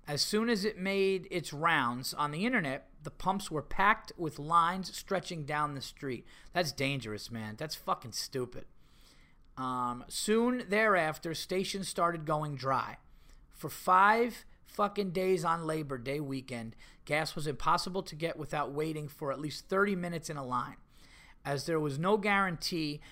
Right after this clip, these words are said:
that there would be any gas left when it was your, uh, as there was no guaran-, and there was no guarantee there would be any gas left when it was your turn.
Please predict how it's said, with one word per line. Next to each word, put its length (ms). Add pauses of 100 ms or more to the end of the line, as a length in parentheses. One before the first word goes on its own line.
(120)
that 160
there 160
would 140
be 120
any 220
gas 420
left 460 (420)
when 320
it 160
was 380
your, 340
uh, 260 (520)
as 100
there 80
was 80
no 160
guaran-, 420 (1600)
and 260
there 240
was 180
no 200
guarantee 880 (500)
there 140
would 160
be 140
any 180
gas 440
left 360
when 180
it 80
was 140
your 180
turn. 420